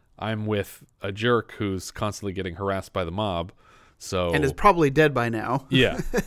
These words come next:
Speaker 1: Um, so
Speaker 2: 'Cause they know where he lives.
Speaker 1: Yeah. So go ahead and take the kids. And so he buckles them into a cab. And then right as he's about to leave, the, a couple agents of,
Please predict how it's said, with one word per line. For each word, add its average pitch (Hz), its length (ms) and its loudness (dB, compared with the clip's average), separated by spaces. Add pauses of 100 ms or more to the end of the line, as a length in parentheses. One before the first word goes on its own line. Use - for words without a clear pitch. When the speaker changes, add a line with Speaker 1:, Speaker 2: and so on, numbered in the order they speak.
(180)
Speaker 1:
Um, 85 320 -2
so 98 440 0
Speaker 2:
'Cause 156 160 -2
they 147 120 6
know 156 180 6
where 156 120 4
he 139 160 -2
lives. 143 640 -4
Speaker 1:
Yeah. 139 300 4
So - 220 0
go 151 180 4
ahead 135 120 4
and 120 80 -4
take 120 180 -2
the 104 80 -8
kids. - 400 -8
And 107 160 -8
so 104 200 -2
he 110 100 -2
buckles 110 400 -2
them 107 140 -4
into 95 180 -4
a 87 60 -6
cab. 95 500 -4 (380)
And 104 160 -4
then 92 160 -6
right 113 200 4
as 104 120 -2
he's 107 120 -4
about 101 260 -4
to 92 80 -6
leave, 101 440 -2 (180)
the, 95 440 -2 (120)
a 110 80 -4
couple 101 560 0
agents 110 320 0
of, 101 220 -6